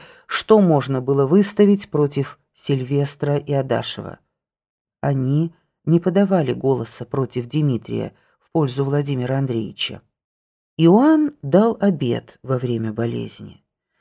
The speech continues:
По выздоровлении ехать на богомолье в Кириллов-Белозерский монастырь. И действительно, в начале весны отправился в путь вместе с женою и сыном.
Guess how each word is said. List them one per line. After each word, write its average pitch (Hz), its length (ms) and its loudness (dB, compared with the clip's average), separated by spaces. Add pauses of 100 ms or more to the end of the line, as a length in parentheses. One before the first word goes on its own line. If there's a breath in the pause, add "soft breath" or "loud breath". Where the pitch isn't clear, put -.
(160)
По 190 140 6
выздоровлении 165 1080 2 (400)
ехать 240 560 2
на 156 160 2
богомолье 143 680 2
в 202 140 -6
Кириллов-Белозерский 135 1200 -4
монастырь. 120 640 -8 (520)
И 180 100 -2
действительно, 120 880 -8 (380)
в 151 40 -4
начале 147 360 0
весны 165 380 0
отправился 147 580 -2
в - 120 -12
путь 202 320 0 (260 soft breath)
вместе 139 540 -2
с - 20 -6
женою 139 640 0
и 156 100 -6
сыном. 113 600 -8